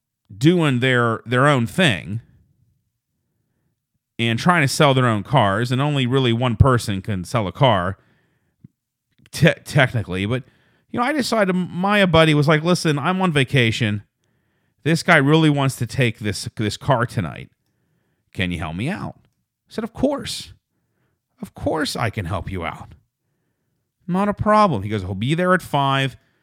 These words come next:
sign the paperwork and go." Well, we, we close at six. Not a big deal. An hour is plenty of time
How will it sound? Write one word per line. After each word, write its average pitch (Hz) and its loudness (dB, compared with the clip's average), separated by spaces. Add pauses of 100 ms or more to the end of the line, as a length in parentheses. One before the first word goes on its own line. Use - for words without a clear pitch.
(120)
sign 127 0
the 123 -2
paperwork 110 2
and 95 -2
go." 85 -6
Well, 131 2
we, 240 0
we 220 -2
close 196 2
at 123 -4
six. - -8 (880)
Not 190 2
a 202 4
big 185 2
deal. 110 2 (200)
An 117 -8
hour 156 4
is 110 -2
plenty 202 -4
of 147 -2
time 92 -2